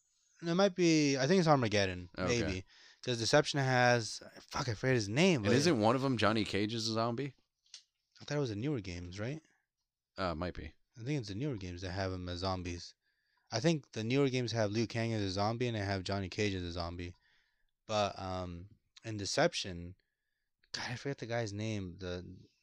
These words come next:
Speaker 1: basically, he's supposed to be Liu Kang's, um, replacement.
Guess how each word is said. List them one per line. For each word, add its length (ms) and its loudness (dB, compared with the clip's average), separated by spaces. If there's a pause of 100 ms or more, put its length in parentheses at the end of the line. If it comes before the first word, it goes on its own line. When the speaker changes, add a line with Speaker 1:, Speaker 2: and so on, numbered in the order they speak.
(320)
Speaker 1:
basically, 340 0
he's 100 -4
supposed 260 -6
to 60 -14
be 340 -2 (320)
Liu 120 -6
Kang's, 480 -6
um, 280 -4
replacement. 560 -6